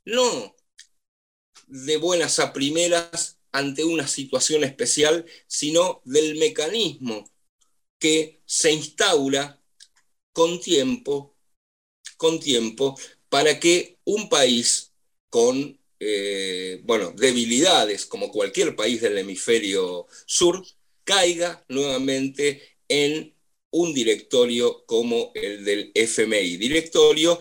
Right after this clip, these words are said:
que para las decisiones importantes, algunas dieciséis de cuarenta, tenés que caer en el dieciséis coma setenta y pico porcentaje de votos de Estados Unidos, porque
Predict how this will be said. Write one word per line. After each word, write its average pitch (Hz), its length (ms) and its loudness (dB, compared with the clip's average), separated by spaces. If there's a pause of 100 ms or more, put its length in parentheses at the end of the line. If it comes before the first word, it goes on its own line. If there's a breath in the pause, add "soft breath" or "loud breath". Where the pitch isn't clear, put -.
(200 loud breath)
que 165 140 -4
para 143 200 0
las 120 100 -4
decisiones 123 720 -2
importantes, 131 1040 -2 (260 loud breath)
algunas 104 480 -4
dieciséis 107 460 0
de 110 120 4
cuarenta, 135 720 2 (360 loud breath)
tenés 190 320 2
que 151 120 -12
caer 143 600 -2
en 147 240 -2
el 139 320 -2
dieciséis 135 960 0
coma 151 300 0
setenta 127 420 -4
y 123 60 -4
pico 135 880 2
porcentaje 120 600 -2
de 110 100 0
votos 120 320 -2
de 107 60 -2
Estados - 400 0
Unidos, 151 340 0
porque 98 200 -10